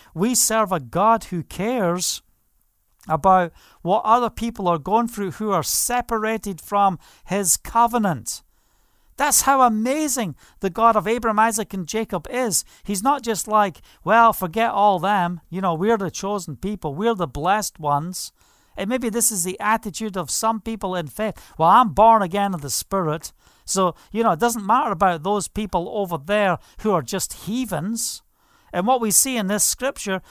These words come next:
we see that Yahovah, he watches over the alien, uh, and sustains the fatherless and the widow. He is concerned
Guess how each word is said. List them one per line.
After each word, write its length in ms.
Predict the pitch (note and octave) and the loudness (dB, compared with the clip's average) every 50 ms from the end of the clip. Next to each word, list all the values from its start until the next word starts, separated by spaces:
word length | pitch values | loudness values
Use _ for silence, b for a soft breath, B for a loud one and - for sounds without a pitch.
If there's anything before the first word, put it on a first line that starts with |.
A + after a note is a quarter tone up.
| b b | b b
we 120 | - G3+ F#3+ | -6 -2 -2
see 340 | - - A#3+ A#3 A3+ G3 b b b b | 0 0 0 -2 -4 -4 b b b b
that 200 | - F3 G3+ - | -4 -4 -4 -4
Yahovah, 640 | F#3+ F3 G3+ A3+ A3 - A3+ A#3+ G#3+ F#3+ A#3 A3 E3+ b b b | -4 0 2 2 2 2 -2 -4 2 4 4 4 4 b b b
he 220 | - - A3+ A3+ | -6 -4 -2 -2
watches 580 | F#3 F#3 A3 B3 C#4+ - - - A#3+ A3+ F3 - - | 0 0 0 0 0 -2 -4 -6 -4 -4 -6 -6 -6
over 360 | - G#3+ A#3 A#3+ A#3+ B3 A3+ | -2 0 0 0 0 -2 -2
the 300 | F3+ G#3 G#3+ G4+ G4 A3 | -4 -4 -8 -10 -10 -6
alien, 600 | F#3+ G3 G#3 G#3 G3+ F#3+ F#3 F3 D#3 C3+ B2 G#2 B B B B B B B - | -2 0 0 0 0 0 0 -2 -2 -4 -6 -8 B B B B B B B 0
uh, 240 | F3 D#3+ D#3+ D3+ C#3+ B B B | 2 2 2 2 0 B B B
and 160 | B F3 F3+ F3 | B -2 0 2
sustains 1000 | - - G3+ F#3+ - - - - - A3+ A3+ A#3+ A#3+ A#3+ A#3+ A#3 G#3 E3 - G3+ - | 2 2 2 2 0 0 0 0 -2 -2 -2 -2 -2 -2 -2 -2 0 -2 -2 -2 -6
the 200 | E3 E3 F#3 F3 | -6 -4 -4 -4
fatherless 800 | - - - G3 G3 G3+ G3 F3+ E3+ D#3+ D#3+ D3 - - - - b b b b b b | -4 -4 0 2 2 2 2 0 -2 -2 -2 -2 -2 -2 -4 -6 b b b b b b
and 300 | - E3+ F3+ F#3 F#3 E3+ | 0 2 2 2 0 -2
the 220 | E3+ G3 E3+ E3 D#3 | -6 -8 -8 -8 -6
widow. 380 | C#3+ D#3+ F3+ F#3+ E3 F3 D#3+ | -4 -2 -4 -2 -2 -4 -4
He 260 | C3+ - - A#3+ A3+ | -6 -6 -6 -4 -2
is 140 | G3+ E3+ - | 0 0 -2
concerned 1120 | - - - G#3 G3+ E3 - - - - B3+ B3+ C4 B3+ A#3+ A3 G3+ E3+ C#3+ B2 - - | -4 -4 -8 -6 -2 0 2 2 2 0 0 0 2 4 4 4 2 0 -2 -8 -10 -16